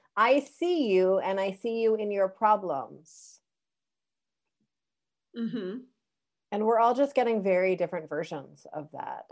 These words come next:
Speaker 1: And it takes so much time and energy to peel back the curtain, and so many resources to peel back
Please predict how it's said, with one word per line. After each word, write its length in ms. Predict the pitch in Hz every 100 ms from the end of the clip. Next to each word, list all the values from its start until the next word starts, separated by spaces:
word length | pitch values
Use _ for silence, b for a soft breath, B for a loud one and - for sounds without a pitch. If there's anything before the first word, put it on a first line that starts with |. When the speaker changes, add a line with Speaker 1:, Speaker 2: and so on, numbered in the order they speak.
| 185 _
Speaker 1:
And 140 | 175 165
it 100 | -
takes 300 | 175 185 -
so 720 | - - - 208 226 240 226
much 440 | 190 160 - - - -
time 400 | - 170 196 156
and 100 | -
energy 380 | 151 175 151 120
to 80 | 104 _ _ -
peel 200 | 170 165
back 280 | 160 151 -
the 100 | - -
curtain, 340 | 175 - 123 - - _ _ _ _ _ _ -
and 140 | 165
so 80 | 185
many 160 | 190 160
resources 680 | 143 180 196 131 - 123 -
to 100 | -
peel 180 | 85
back 160 | 82